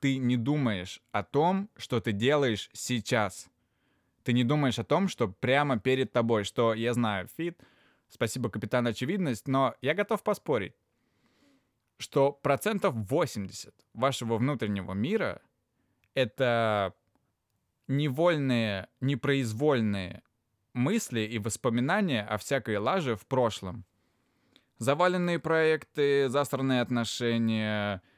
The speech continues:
всякие разные неприятные поступки и события. И что вообще само понимание, э, себя, вот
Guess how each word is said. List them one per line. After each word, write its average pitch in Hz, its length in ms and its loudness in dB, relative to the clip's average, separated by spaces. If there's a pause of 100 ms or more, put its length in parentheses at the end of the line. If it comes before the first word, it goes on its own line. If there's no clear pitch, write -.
(180)
всякие 127 400 0
разные 113 640 0
неприятные 110 1040 0
поступки - 580 -2
и 107 400 0
события. 104 600 -4 (800)
И 127 80 2
что 139 180 0
вообще 127 420 2 (380)
само 139 360 4
понимание, 135 960 2 (260)
э, 98 380 0 (720)
себя, 120 680 2 (480)
вот 101 260 -4